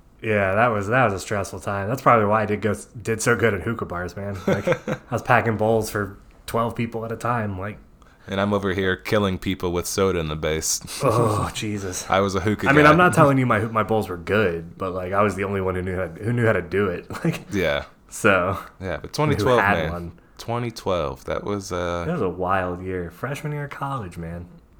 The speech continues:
Speaker 2: Yeah.
Speaker 1: Wild time for me.
Speaker 2: Not, not, not same, but still crazy times.
Speaker 1: Yeah.
Speaker 2: Crazy times. So, yeah, so hookah. Twenty twelve.
Speaker 1: Hookah's
Speaker 2: Hookah.
Speaker 1: changed a lot, man.
Speaker 2: Two thousand five, yeah.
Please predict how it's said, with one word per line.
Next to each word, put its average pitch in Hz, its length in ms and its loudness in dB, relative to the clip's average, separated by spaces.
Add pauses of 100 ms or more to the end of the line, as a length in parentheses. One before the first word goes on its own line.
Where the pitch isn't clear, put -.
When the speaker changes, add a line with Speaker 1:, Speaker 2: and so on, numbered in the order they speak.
Speaker 2:
Yeah. 85 300 -2 (420)
Speaker 1:
Wild 107 320 0
time 110 280 -2
for 85 120 -14
me. 82 160 -12 (240)
Speaker 2:
Not, 98 260 -2 (360)
not, 101 420 -4
not 110 240 0
same, 87 340 0
but 85 200 -6
still 98 340 0
crazy 95 300 -2
times. 80 640 -4 (220)
Speaker 1:
Yeah. 95 220 -6
Speaker 2:
Crazy 87 260 -6
times. 76 460 -6 (400)
So, - 100 -4
yeah, 113 280 4
so 120 260 0
hookah. 120 400 0 (640)
Twenty 131 280 -4
twelve. 120 360 4
Speaker 1:
Hookah's 113 240 2
Speaker 2:
Hookah. 135 180 4
Speaker 1:
changed - 180 2
a 95 60 0
lot, 90 320 -2
man. 82 100 -10
Speaker 2:
Two 107 220 -2
thousand 107 440 4
five, 101 340 4
yeah. 107 180 6